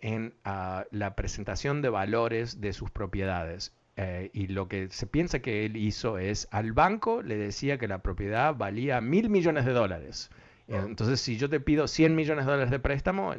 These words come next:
no es nada, me lo tienes que dar en cinco minutos. Al fisco, o sea, al Estado, ah, le decía que esa propiedad valía cien dólares.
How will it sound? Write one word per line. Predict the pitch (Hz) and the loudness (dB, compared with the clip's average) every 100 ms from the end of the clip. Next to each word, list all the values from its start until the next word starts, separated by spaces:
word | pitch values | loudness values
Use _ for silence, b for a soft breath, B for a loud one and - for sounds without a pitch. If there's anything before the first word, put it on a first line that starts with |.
| 117 | -4
no | 120 | -2
es | 120 | 0
nada, | 117 123 104 98 | 2 2 2 -4
me | |
lo | 117 | -6
tienes | 131 127 | -6 -4
que | 113 | -4
dar | 113 120 | -2 -2
en | 107 117 101 | -4 -6 -6
cinco | 135 123 117 | -4 -4 -4
minutos. | 107 95 92 - B B B B B | -6 -6 -10 -14 B B B B B
Al | 117 123 123 | 2 2 2
fisco, | - 233 220 - 127 120 | 2 2 0 -2 -2 -2
o | 107 | -2
sea, | 120 104 | -4 -4
al | 104 | -2
Estado, | - - 147 117 110 220 277 - | 0 4 4 4 0 -4 -8 -10
ah, | 95 87 87 98 | -8 -6 -8 -6
le | 101 | -2
decía | 101 - 135 139 | -2 0 0 0
que | 110 117 - | 0 -2 -2
esa | 110 135 | -2 -2
propiedad | 113 104 107 127 | -2 -2 0 2
valía | 127 120 117 | 2 2 0
cien | - 165 170 156 127 - | 4 8 8 8 2 -4
dólares. | 110 92 85 87 - - | -4 -2 -4 -8 -10 -12